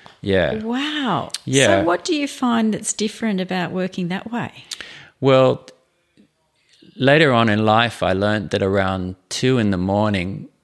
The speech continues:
Speaker 1: all the plants start breathing. And the, the, the, the charm of that moment of two A M, the air is really pure,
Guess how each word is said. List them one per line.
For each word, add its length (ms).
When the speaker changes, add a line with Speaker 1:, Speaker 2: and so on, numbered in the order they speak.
Speaker 1:
all 380
the 120
plants 520
start 500
breathing. 540
And 300
the, 400
the, 340
the, 200
the 100
charm 520
of 120
that 240
moment 540
of 180
two 260
A 140
M, 260
the 180
air 260
is 160
really 260
pure, 540